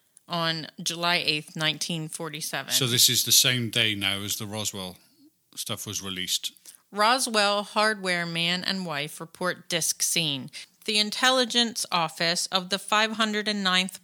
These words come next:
Speaker 1: Bombardment Group at Roswell Army Field announced at noon today that the field has come into possession of a flying saucer. According to information released by the department over authority of Major J A Marcel, intelligence officer,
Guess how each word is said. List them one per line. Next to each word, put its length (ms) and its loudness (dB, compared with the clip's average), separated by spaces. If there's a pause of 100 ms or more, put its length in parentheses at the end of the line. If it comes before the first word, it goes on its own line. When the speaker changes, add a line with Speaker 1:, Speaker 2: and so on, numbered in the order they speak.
Speaker 1:
Bombardment 760 0
Group 360 -6
at 160 -2
Roswell 640 0
Army 300 -4
Field 420 -4
announced 460 -2
at 80 -2
noon 340 0
today 480 -4 (360)
that 180 2
the 80 -4
field 380 2
has 160 -2
come 260 0
into 300 0
possession 560 0
of 120 -6
a 60 -10
flying 400 -4
saucer. 560 -4 (340)
According 460 -2
to 160 2
information 580 0
released 440 -2
by 140 2
the 100 -6
department 760 -4
over 240 -4
authority 560 0
of 320 -2
Major 400 0
J 400 0
A 200 2
Marcel, 600 -2
intelligence 680 -4
officer, 480 -6